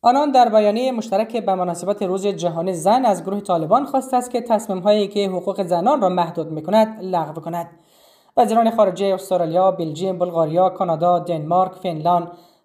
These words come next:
فرانسه، آلمان، ایتالیا، ژاپن، عربستان سعودی، هلند، نیوزلند، نروژ، قطر، کره جنوبی، اسپانیا، سویدن، سوئیس، ترکیه، امارات متحده عربی، بریتانیا، ایالات متحده آمریکا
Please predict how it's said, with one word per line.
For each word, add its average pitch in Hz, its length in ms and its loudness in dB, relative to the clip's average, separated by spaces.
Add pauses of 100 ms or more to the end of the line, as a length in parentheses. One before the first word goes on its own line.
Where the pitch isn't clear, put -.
فرانسه، 208 520 2
آلمان، 180 460 0
ایتالیا، 165 600 0
ژاپن، 165 420 -2
عربستان 165 520 -6
سعودی، 175 680 -2 (440)
هلند، 202 340 4
نیوزلند، 180 720 -2
نروژ، 165 380 0 (100)
قطر، 180 420 -4 (120)
کره 175 260 2
جنوبی، 170 480 -4
اسپانیا، 170 540 -2
سویدن، 175 560 -2 (460)
سوئیس، 214 480 -2
ترکیه، 190 420 0
امارات 180 360 0
متحده 160 480 -4
عربی، 170 400 -2
بریتانیا، 170 560 -2
ایالات 165 340 -2
متحده 160 400 -4
آمریکا 170 360 2